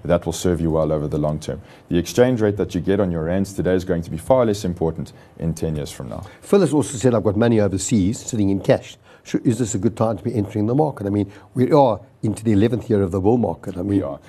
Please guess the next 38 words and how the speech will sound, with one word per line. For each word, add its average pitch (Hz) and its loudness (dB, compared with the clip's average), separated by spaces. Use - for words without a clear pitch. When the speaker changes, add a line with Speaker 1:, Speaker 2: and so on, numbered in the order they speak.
Speaker 1:
So - -6
that's 135 2
a 113 -4
good 87 -2
question. - -10
And 90 -2
I 104 2
wouldn't 143 2
be 117 4
rushing 92 2
into, 78 -6
into 82 -6
equity 82 -4
markets 73 -8
at - -14
this - -10
stage. - -12
So 92 2
I - 4
would 95 2
have 117 0
a 127 6
look 104 2
at 85 -4
what, 87 0
um, 78 -2
my 85 0
strategic 92 -2
equities, 90 -2
uh, 67 -6
component 90 0
of 80 -2
my 78 -2
planned 92 0
portfolio 87 2
would 80 -2
be. 123 4
And 82 -2